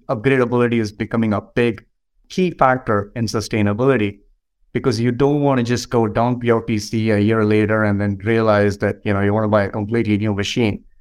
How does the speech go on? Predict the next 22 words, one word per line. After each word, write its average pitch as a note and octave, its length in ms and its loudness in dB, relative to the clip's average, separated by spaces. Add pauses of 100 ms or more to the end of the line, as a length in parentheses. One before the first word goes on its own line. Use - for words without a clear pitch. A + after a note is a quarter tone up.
(220)
So - 180 0
a A2+ 40 0
lot B2 220 6
of A#2+ 120 2
importance A2+ 520 0
on G#2 200 0
that A2+ 240 2
aspect, A2 500 0
which B2 180 -2
kind D3 200 -2
of A#2+ 80 0
extends C3 500 -4 (160)
the A2+ 160 -2
first G3+ 440 0
life A#2 280 2
of A2 160 0
a G#2+ 60 -2
P G#2+ 180 -2
C, G#2 180 -6
so A#2 140 -2
to G#2 80 2
speak. F#2+ 380 -8